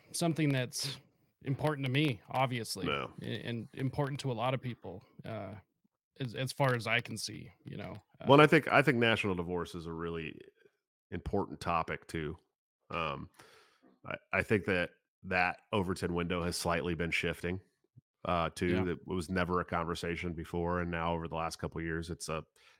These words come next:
Speaker 2: national conversation that, you know, we've heard n-, like,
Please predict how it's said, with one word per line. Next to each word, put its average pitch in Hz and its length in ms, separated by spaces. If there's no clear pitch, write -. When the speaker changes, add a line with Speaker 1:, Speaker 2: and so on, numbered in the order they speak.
Speaker 2:
national 85 380
conversation 85 680
that, 80 140
you 92 140
know, 82 80
we've 87 180
heard 85 240
n-, 82 80
like, 82 180